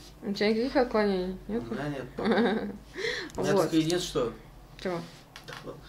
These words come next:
Speaker 2: отдышка пока ещё и всё.
Speaker 1: Ну да, вот, Вова,
Speaker 2: Ну,
Speaker 1: ну,
Speaker 2: это,
Speaker 1: ну, а у
Speaker 2: скорее
Speaker 1: тебя,
Speaker 2: всего,
Speaker 1: да, одышка это была и до этого.
Speaker 2: Нет, а, отдышка нету, её не было, она была, э,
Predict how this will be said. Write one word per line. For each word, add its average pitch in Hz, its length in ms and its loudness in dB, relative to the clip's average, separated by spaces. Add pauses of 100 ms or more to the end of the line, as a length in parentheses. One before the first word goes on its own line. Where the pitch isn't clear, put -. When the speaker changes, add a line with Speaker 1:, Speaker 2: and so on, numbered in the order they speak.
(220)
Speaker 2:
отдышка 135 480 -4
пока 139 200 -8
ещё 104 220 -10
и 107 80 -6
всё. 104 240 -10 (200)
Speaker 1:
Ну 202 160 4
да, 208 200 8
вот, 156 140 0
Вова, 170 240 -2
Speaker 2:
Ну, 170 120 2
Speaker 1:
ну, 175 60 6
Speaker 2:
это, 175 120 4
Speaker 1:
ну, 226 60 12
а - 20 12
у 277 120 12
Speaker 2:
скорее 320 140 10
Speaker 1:
тебя, 339 120 12
Speaker 2:
всего, 285 100 12
Speaker 1:
да, 277 160 12
одышка 285 300 6
это 247 140 8
была 240 260 12
и 233 80 8
до 202 100 6
этого. 151 320 8
Speaker 2:
Нет, 131 280 2
а, 131 420 -2
отдышка 202 340 2 (340)
нету, 131 560 0
её 131 240 -2
не 151 160 0
было, 117 420 -2
она 117 180 -4
была, 135 400 -2 (360)
э, 117 380 -2